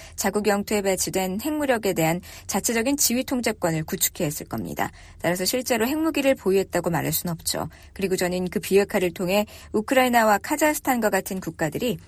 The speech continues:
독립과 주권, 경제적 건전성, 정치적 안정을 구축할 수 있도록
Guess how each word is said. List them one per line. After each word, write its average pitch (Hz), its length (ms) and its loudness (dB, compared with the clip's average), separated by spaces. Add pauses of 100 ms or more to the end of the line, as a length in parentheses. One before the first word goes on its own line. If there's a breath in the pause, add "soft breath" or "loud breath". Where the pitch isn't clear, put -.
(140)
독립과 220 580 4
주권, - 560 -2
경제적 185 540 0
건전성, 175 640 -2 (260 loud breath)
정치적 214 480 2
안정을 233 480 0
구축할 190 460 -2
수 - 120 -4
있도록 156 380 0